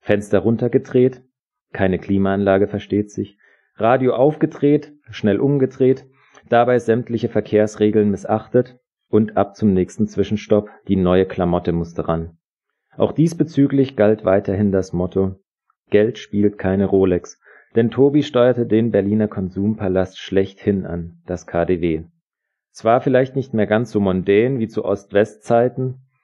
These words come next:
aber exklusiv aufgrund von Prädikat sehr kostspielig war es weiterhin. Immerhin,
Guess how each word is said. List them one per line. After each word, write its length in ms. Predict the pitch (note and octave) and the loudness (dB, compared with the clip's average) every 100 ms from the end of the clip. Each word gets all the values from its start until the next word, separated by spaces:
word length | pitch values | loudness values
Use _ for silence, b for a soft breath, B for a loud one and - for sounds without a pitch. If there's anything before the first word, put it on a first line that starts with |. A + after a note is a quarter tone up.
| _ _ _ | _ _ _
aber 220 | - G#2+ A#2+ | -4 2 2
exklusiv 720 | - - A#2+ A2 A#2+ E3 - | 0 -4 -2 -2 -2 -2 0
aufgrund 580 | A#2 A#2 - A#2 C#3 - | 0 0 -2 0 0 -2
von 400 | A#2 A2 A2 G#2 | -2 0 0 -2
Prädikat 680 | - G#2 A2 - G#2+ G#2+ - | -2 -2 -2 0 0 0 -4
sehr 300 | _ - A2 | _ 0 0
kostspielig 880 | A2 B2+ B2+ - - G#2+ G#2 A2+ - | 2 -4 -4 -10 -4 -2 0 0 -2
war 140 | F2+ F#2 | 0 0
es 160 | G2 | 0
weiterhin. 560 | F2 E2+ - D#2 E2 D#2 _ _ _ _ _ _ | -2 -2 -4 -8 -10 -12 _ _ _ _ _ _
Immerhin, 720 | F#2+ F2+ F#2+ C3 D#3+ - _ | -4 -2 0 -2 -4 -14 _